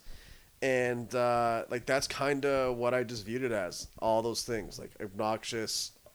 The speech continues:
Like, I, I'll even go to use the term, like, irrelevant. I didn't think it was needed in the film.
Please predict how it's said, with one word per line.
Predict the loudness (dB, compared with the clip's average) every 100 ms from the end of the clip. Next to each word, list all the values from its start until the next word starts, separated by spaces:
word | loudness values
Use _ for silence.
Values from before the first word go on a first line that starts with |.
| _
Like, | -10 -8 -2
I, | -2 2
I'll | 2 2
even | 0 -2 -4 -8 -12
go | 0 2 2
to | 0
use | -6 -6 -6
the |
term, | -8 -4 -4
like, | -4 -4
irrelevant. | -6 -4 -2 -2 -6 -10 -8
I |
didn't | -4 -4
think | -4 -6 -4
it |
was | -6 -6
needed | -6 -4
in | -4
the | -4
film. | -4 -4 -4 -8